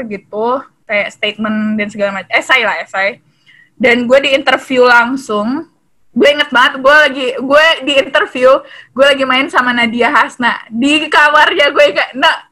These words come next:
oh my God, nah, gue harusnya besok interview," gitu. Terus kayak, "Ya lu masih, ah, lu main aja masih di Bogor," gitu, "nanti gue temenin," gitu. Kayak, oke. Jadi gue lagi main di Bogor waktu itu, terus ya udah diinterview pagi-pagi,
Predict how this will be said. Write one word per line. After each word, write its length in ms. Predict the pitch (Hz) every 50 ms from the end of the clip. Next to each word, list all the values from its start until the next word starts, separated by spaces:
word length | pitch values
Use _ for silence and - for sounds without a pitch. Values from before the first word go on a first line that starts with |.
| _ _ _ _
oh 160 | - 339 349 359
my 160 | 349 359 359 285
God, 160 | 277 381 370 - 381
nah, 80 | 370 330
gue 180 | 320 320 415 427 427
harusnya 300 | 349 370 370 - 427 415
besok 320 | 359 359 359 - 453 453
interview," 460 | 403 359 349 359 392 403 403 - 403 359
gitu. 160 | 269 220 226
Terus 220 | 233 226 320 - -
kayak, 240 | - 262 170 - _ _ _ _ _ _ _ _ _ _
"Ya 160 | - 285 294 330
lu 100 | 453 480 466
masih, 480 | 440 403 - 349 349 339 330 277 -
ah, 320 | - 311 370 349 - - 277
lu 80 | 427
main 160 | 415 - 320 294 285
aja 240 | 285 285 415 440 427
masih 320 | 415 403 392 - 403 381
di 80 | 359 349
Bogor," 480 | - 320 339 349 285 320 370 359 349 269
gitu, 160 | 262 262 247
"nanti 320 | 254 247 247 254 370 381
gue 160 | 320 311 359
temenin," 480 | 359 285 262 262 277 294 302 294 277 233
gitu. 220 | 190 185 208 240 -
Kayak, 240 | 285 - - - _ _ _ _
oke. 360 | - - - - - 254 233 254 277
Jadi 160 | 233 269 311 381
gue 180 | 330 - 427 427
lagi 180 | 381 330 302 381 302
main 240 | 294 294 294 277 277
di 200 | 269 277 277 269 262 262 294 - - - - - _ _ _ -
Bogor 440 | - - 277 320 359 339 392 370 359
waktu 340 | - 311 311 - 330 320 403
itu, 220 | - - 330 311 311 320 320 311 320 339
terus 480 | 320 370 370 - - - - - - - _
ya 160 | 240 240 240
udah 480 | 254 311 294 247 233 - 233 226 226 220
diinterview 640 | 220 208 233 226 220 - - - - 208 214 233
pagi-pagi, 800 | 254 - 262 247 233 208 - 196 190 196 190 196 214 254 277 -